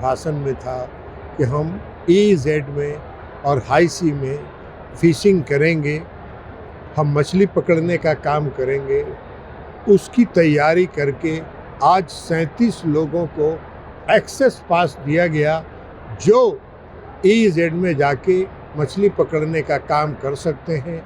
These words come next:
निर्यात को बढ़ा सकते हैं, उनकी आर्थिक उन्नति होगी, समृद्ध होंगे और पूरा मछुआरा समाज आज उससे समृद्ध होगा, उनकी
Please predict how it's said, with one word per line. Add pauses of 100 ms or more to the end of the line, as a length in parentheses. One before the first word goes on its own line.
(1300)
निर्यात
को
बढ़ा
सकते
हैं, (680)
उनकी (120)
आर्थिक
उन्नति
होगी,
समृद्ध
होंगे (560)
और
पूरा
मछुआरा
समाज (500)
आज (1300)
उससे
समृद्ध
होगा,
उनकी